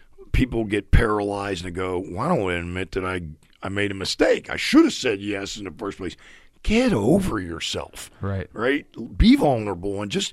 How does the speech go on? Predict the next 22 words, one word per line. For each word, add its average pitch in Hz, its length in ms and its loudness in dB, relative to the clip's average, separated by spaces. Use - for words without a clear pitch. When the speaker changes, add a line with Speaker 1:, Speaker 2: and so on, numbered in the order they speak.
Speaker 1:
be 202 140 6
willing 233 380 4
to 135 80 -4
go 131 160 2
back 135 280 0
to - 60 -8
somebody 110 280 -6
and 101 100 -8
say, 104 140 -4
"You 104 160 -4
know, 143 340 0
I 147 100 2
should 226 280 4
have 127 100 2
said 110 320 -4
yes 127 280 0
to 117 120 -4
this, 98 380 -2
and 107 260 -4
can 113 200 -4
I 110 160 -6
still 113 600 0